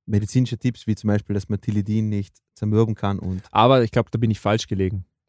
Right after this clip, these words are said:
Speaker 1: Ah, echt, oder
Speaker 2: Ich
Speaker 1: wie?
Speaker 2: glaub, dass das so vorgesehen ist, aber ich glaub, dass es praktisch anders ist.
Speaker 1: Okay.
Speaker 2: Ja. Also.
Speaker 1: Vielleicht, vielleicht, liebe Zuhörer, falls ihr mal eine medizinische Folge von, äh, mit Marcel hören wollt, der
Speaker 2: Ja,
Speaker 1: euch
Speaker 2: der Opiat-Podcast.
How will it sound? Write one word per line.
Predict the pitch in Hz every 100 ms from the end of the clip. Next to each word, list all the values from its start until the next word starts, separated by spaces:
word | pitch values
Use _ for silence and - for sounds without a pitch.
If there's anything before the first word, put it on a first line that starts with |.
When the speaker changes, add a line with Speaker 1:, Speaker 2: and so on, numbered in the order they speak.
| _ _
Speaker 1:
Ah, | 139 147 98 _ _ _ -
echt, | 165 -
oder | 101
Speaker 2:
Ich | 113
Speaker 1:
wie? |
Speaker 2:
glaub, | 127 117 175
dass | - -
das | 127
so | 120
vorgesehen | - 160 175 165 151 151 151
ist, | 175 - _ _ _ -
aber | 101 110
ich | 113
glaub, | 117 143 -
dass | 110 110
es | 104 - _ _ _
praktisch | - 123 - 127 117 -
anders | 117 113 -
ist. | 90 - _ _ -
Speaker 1:
Okay. | 110 117 143 -
Speaker 2:
Ja. | 110 117 _ _ _ _ _ _ _ _ _ _ -
Also. | 98 101 95 _ _ _ _ _ _ -
Speaker 1:
Vielleicht, | 165 - _ _
vielleicht, | - 165 -
liebe | 143
Zuhörer, | - 135 123 127
falls | 101 117
ihr | 120
mal | 110
eine | 107 104 -
medizinische | 101 104 - 175 165 104
Folge | 101 101 104
von, | - 98 101 -
äh, | 101 92 92 - - - _ _
mit | 104 98 -
Marcel | 101 98 156 127 101
hören | - 104 98
wollt, | 95 92 - - -
der | 113
Speaker 2:
Ja, |
Speaker 1:
euch | 95 -
Speaker 2:
der | 120
Opiat-Podcast. | 117 - 104 156 - 107 - 90 80 -